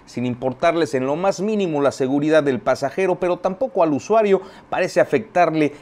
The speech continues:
que la combi vaya llena y siguen subiendo aún con menores de edad en brazos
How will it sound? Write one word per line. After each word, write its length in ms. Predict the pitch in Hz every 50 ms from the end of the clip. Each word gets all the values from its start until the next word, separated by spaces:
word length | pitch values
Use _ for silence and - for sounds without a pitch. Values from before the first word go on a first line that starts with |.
| - _
que 100 | - 127
la 160 | 131 131 -
combi 300 | - 151 156 151 147 143
vaya 280 | 131 139 139 135 135 127
llena 420 | 127 131 170 190 190 185 185 180 - - - -
y 100 | 139 127
siguen 360 | - 160 151 160 151 135 110 - - - -
subiendo 500 | - - - 123 123 147 165 170 165 156
aún 180 | 156 170 165 160
con 200 | 160 143 127 123
menores 400 | 123 127 143 147 147 139 113 110
de 80 | 120
edad 320 | 120 123 139 143 143 - -
en 220 | 113 113 113 110
brazos 500 | 143 160 180 180 139 160 170 156 - -